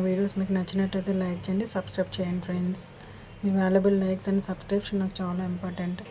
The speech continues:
And ఈరోజు రెసిపీ టమాటో పుదీనా పచ్చడి అండి. చూద్దాం, ఇప్పుడు రెసిపీలోకి వెళ్ళిపోదామండి. ఏమేమి ఇంగ్రీడియంట్స్ కావాలో: వన్ స్పూన్ ధనియాలు,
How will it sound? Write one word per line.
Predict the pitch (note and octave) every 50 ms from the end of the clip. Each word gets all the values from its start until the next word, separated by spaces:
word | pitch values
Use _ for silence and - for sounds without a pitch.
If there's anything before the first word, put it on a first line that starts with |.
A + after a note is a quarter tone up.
| - - - - - - F#3
And | F#3+ F#3+ F#3 F#3 F#3 F#3
ఈరోజు | F3+ F#3+ F#3+ F#3 F3+ F#3 F#3 F#3 F#3+
రెసిపీ | F#3 F#3 - - - G#3+ A3 C#4+ - - - - - - - - - - - -
టమాటో | F#3+ F#3+ F#3+ G3 G3 G#3 G3
పుదీనా | G3+ F#3 F3+ F#3 F#3+ G3 G3+ G#3+ A#3+ B3 - - -
పచ్చడి | F#3 F#3 - - F3+ F#3 F#3
అండి. | F3 E3+ E3 F#3 B3+ C#4 D4 - - - - - - - - - - -
చూద్దాం, | - G3 F#3+ F#3 G3+
ఇప్పుడు | G3+ F#3+ F#3+ F#3
రెసిపీలోకి | F#3 - - F#3+ G3 G3+ G3 - F#3
వెళ్ళిపోదామండి. | F#3 F3 F3 F3 F#3 F3+ F3+ F3 F3 F3 E3+ E3+ F#3 G#3+ - - - G#3 F#3+
ఏమేమి | F#3 F#3 F#3+ F#3+ F#3
ఇంగ్రీడియంట్స్ | F#3 F3+ F3+ F3+ F3+ F3 F3+ - - - F#3+
కావాలో: | F3 E3+ F3 F3 F3 F#3 A3 - - - - - - - - - - - - - - - - - - - G#3 G3+
వన్ | G3 G3 F#3 -
స్పూన్ | - - G3 G3 F#3+ G3 - - - - F#3+ F#3
ధనియాలు, | F3+ F#3 F#3+ F#3+ F#3+ F#3 G3 A3+